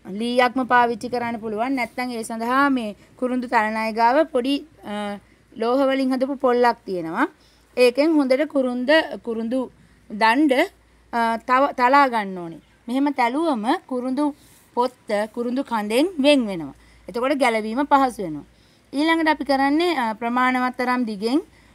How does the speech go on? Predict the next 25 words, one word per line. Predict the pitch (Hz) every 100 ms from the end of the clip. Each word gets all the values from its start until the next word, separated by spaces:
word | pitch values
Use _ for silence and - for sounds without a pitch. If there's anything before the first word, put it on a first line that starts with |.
| _
වටේ, | 233 226 254 247
කුරුඳු | 226 247 240 262 240
කඳ | - 220
වටේට | 233 233 233 240 302 320 311 -
පොත්ත | 240 226 - 254 240
කැපෙන | 226 220 240
විදියට | 240 226 240
කැපුමක් | 233 226 294 269 202
දාලා | 180 175 208 277 - _ -
මැදින් | 226 214 269 262
පළලා | 285 277 220 180 208 - _ -
හෙමීට | 269 262 269 269 285 330 - _ _ _ _ _ _
පොත්ත | 247 233 _ 277 320 349 - - -
කැඩෙන්නේ | 220 262 294
නැති | 294 269
විදියට, | 226 190 202 208 359 - _ _ _ -
අ, | 233 226
ගලව | 233 240 254 247
ගන්නවා | 233 226 247 302 -
කුරුඳු | 262 254
කඳෙන්. | 285 269 202 151 - _ _ -
මේ | 262
විදියට | 302 294 311
ගලව | 277 254 254 269
ගන්න | 277 294